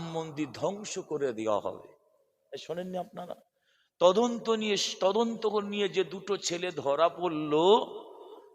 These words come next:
তারা দুজনই কেউ মুসলমান নয়। অনেক বুঝার আছে ভাই,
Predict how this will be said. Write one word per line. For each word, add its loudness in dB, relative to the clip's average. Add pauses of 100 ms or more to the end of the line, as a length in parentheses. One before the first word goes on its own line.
(140)
তারা -6
দুজনই -8 (160)
কেউ -4 (120)
মুসলমান -6 (120)
নয়। -16 (1600)
অনেক -10 (100)
বুঝার -8
আছে -10
ভাই, -16